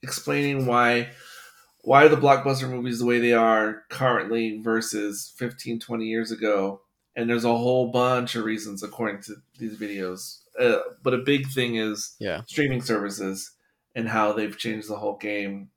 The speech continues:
Speaker 1: at the movies and television. Um,
Speaker 2: It's funny. It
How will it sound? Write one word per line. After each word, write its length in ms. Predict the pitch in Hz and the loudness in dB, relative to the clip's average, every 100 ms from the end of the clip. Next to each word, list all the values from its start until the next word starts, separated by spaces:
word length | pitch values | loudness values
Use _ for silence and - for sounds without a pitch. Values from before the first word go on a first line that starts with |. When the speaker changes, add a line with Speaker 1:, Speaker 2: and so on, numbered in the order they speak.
| _ _ - | _ _ -12
Speaker 1:
at 120 | 117 | -10
the 60 | 110 | -6
movies 460 | 107 101 104 104 | -6 -6 -8 -8
and 160 | 98 101 | -10 -10
television. 640 | 101 98 98 98 92 98 _ _ _ _ _ _ _ _ | -10 -8 -10 -12 -14 -16 _ _ _ _ _ _ _ _
Um, 520 | - - - - 131 - _ _ _ _ _ | -14 -12 -12 -14 -18 -20 _ _ _ _ _
Speaker 2:
It's 120 | - | -14
funny. 280 | - 113 104 | -8 -6 -6
It 160 | - | -8